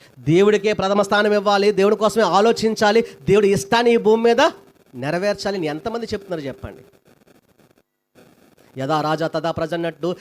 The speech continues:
యథా పాస్టర్ తథా విశ్వాసులు అయిపోరు కదండి ఈరోజు. ఎవరికి నచ్చినట్టు వాళ్ళు చెప్పుకుంటూ పోతున్నారు, ఎవరు ఇష్టం వచ్చిన వాళ్ళు చెప్తున్నారు. ఆ కన్న తండ్రి బే-, వేదన, బాధ ఎవరూ అర్థం చేసుకోవట్లేదు.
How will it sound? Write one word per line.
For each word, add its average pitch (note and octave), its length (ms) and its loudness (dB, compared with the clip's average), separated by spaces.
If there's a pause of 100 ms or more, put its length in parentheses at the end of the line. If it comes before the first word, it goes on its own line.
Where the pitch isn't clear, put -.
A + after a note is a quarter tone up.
(120)
యథా D3 200 -4
పాస్టర్ F3 420 -4
తథా F3+ 200 -6
విశ్వాసులు F#3+ 440 -6
అయిపోరు F#3+ 260 -6
కదండి D3+ 280 -10
ఈరోజు. B2+ 340 -12 (1120)
ఎవరికి E3+ 280 0
నచ్చినట్టు G#3 300 0
వాళ్ళు G3+ 220 0
చెప్పుకుంటూ G#3+ 300 -2
పోతున్నారు, G#3 340 0
ఎవరు G#3 220 0
ఇష్టం G#3+ 160 -4
వచ్చిన A3+ 100 -4
వాళ్ళు G#3+ 140 0
చెప్తున్నారు. G#3+ 320 -2 (180)
ఆ D3+ 160 -2
కన్న E3 400 -6
తండ్రి D#3 440 -8
బే-, D3 340 -4
వేదన, D#3 500 -4
బాధ D3+ 420 -6
ఎవరూ D3+ 720 -4
అర్థం D#3 340 -6
చేసుకోవట్లేదు. A2+ 580 -18